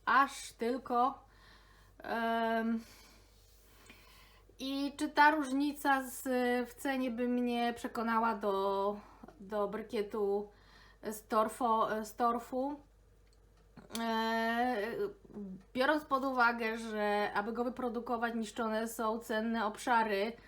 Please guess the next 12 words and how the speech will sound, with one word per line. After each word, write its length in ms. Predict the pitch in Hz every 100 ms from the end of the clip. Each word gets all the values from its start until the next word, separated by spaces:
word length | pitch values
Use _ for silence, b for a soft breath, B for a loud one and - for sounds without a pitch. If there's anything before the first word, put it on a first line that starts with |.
| B B B B -
e, 200 | 214 208
torfowe, 720 | 220 220 - 220 214 208 202
podmokłe, 840 | 240 214 220 214 - 196 170 226 - B B B B B B B B _ - - -
e, 460 | 240 233 226 226 226 233 B B B B B B B _ _ _ b b b b
to, 260 | 254 254 262
że 220 | 247 247
wali 340 | 247 262 262 254
trochę 400 | 240 240 247 240
oponą. 600 | 240 233 202 180 214 240 B B B B _ - b b b b b b b b b b b _ _ - - _ _ - _ -
Em, 680 | - 233 233 226 233 233 226 233 B B B B B B B _ _ _ - - B B B
chyba 240 | 330 349 285
nie. 460 | 233 185 165 -